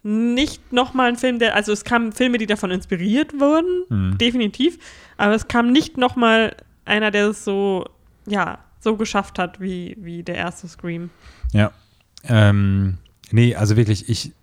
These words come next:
Speaker 2: liebe, äh, tatsächlich den, den ersten Scream. Also das habe ich noch mal realisiert. Ich war ein bisschen verwundert darüber, weil beim zweiten habe ich noch Teile gewusst, aber also wirklich auch nur noch Teile und der dritte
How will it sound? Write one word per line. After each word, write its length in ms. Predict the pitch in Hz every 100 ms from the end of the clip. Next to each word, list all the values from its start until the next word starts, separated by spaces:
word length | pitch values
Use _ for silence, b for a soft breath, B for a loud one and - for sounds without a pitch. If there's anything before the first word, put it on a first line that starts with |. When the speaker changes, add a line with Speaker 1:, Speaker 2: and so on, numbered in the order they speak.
| _
Speaker 2:
liebe, 920 | 117 101 98 139 170 120 113 107 107 101 -
äh, 200 | 101 95
tatsächlich 460 | 98 107 95 95
den, 360 | 98 92 90 87
den 160 | 90 92
ersten 760 | 90 101 - 92 92 90 90 -
Scream. 420 | - - 95 98
Also 200 | 90 90 92
das 140 | 92
habe 120 | 113
ich 120 | 117 -
noch 160 | 107
mal 140 | 107 101
realisiert. 560 | 104 101 95 113 127 - B B B
Ich 160 | 98 117
war 100 | 127
ein 140 | 120
bisschen 280 | 160 160 160
verwundert 600 | - 104 104 165 165 151
darüber, 340 | 143 143 139 110
weil 160 | 107
beim 420 | 101 98 98 98 - b b b b b b b _ _ _ _ _ _ _ -
zweiten 1160 | - - - 98 104 147 185 - 196 202 190 -
habe 220 | 113 127
ich 120 | 123
noch 280 | 123 104 -
Teile 440 | - 98 120 185 214
gewusst, 600 | 214 220 240 - - -
aber 540 | 120 123 120 - _ -
also 260 | 120 101
wirklich 260 | 123 170 156
auch 120 | 107
nur 200 | 104 117
noch 140 | 160 -
Teile 300 | 160 160 139
und 80 |
der 80 | 107
dritte 520 | 104 143 - 156 165